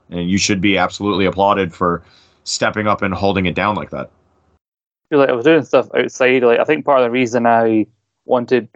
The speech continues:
Speaker 2: Scott and Paul's to be on, uh, Rogue Opinions feed, well, there was a couple of reasons, but part of it was that I had an extra show to the,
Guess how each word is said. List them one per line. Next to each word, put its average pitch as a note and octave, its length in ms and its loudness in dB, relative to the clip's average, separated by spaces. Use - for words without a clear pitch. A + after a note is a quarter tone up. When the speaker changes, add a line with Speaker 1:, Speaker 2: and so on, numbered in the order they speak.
Speaker 2:
Scott - 220 -2
and A2+ 120 -6
Paul's A#2 340 2
to B2+ 120 0
be A#2+ 180 2
on, A2+ 300 2
uh, A#2 400 2
Rogue B2 200 4
Opinions B2 380 0
feed, A#2 240 0
well, A#2+ 180 0
there B2 120 2
was A#2 120 4
a - 20 -16
couple C3+ 160 2
of C3 40 6
reasons, A#2+ 180 2
but A#2+ 140 0
part C3 240 2
of - 0 -
it A#2 80 0
was A2+ 200 0
that B2 120 2
I A2+ 80 0
had A#2 120 0
an A2+ 120 -4
extra A#2 240 -6
show A#2+ 240 0
to A#2+ 180 0
the, A2 400 2